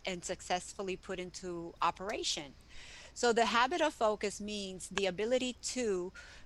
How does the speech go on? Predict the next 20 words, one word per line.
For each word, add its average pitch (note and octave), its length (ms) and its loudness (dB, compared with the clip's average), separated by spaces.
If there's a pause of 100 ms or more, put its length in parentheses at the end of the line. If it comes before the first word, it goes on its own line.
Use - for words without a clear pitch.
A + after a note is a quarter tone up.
(100)
through G#3+ 200 0
fixed - 440 0
habit G3 760 2
and G3 340 2
practice, A#3+ 800 0 (480)
uh, G3+ 220 4
to B3 80 0
keep - 260 2
your F#4+ 120 8
mind A#3+ 640 6
on G3 140 4
a F3+ 340 4
subject G#3 720 2
until G3 380 -2
you G#3 200 -4
have G#3 420 0 (220)
thoroughly, A3+ 640 0
um, G3 340 4
familiarized G#3 840 0
yourself F#3+ 600 0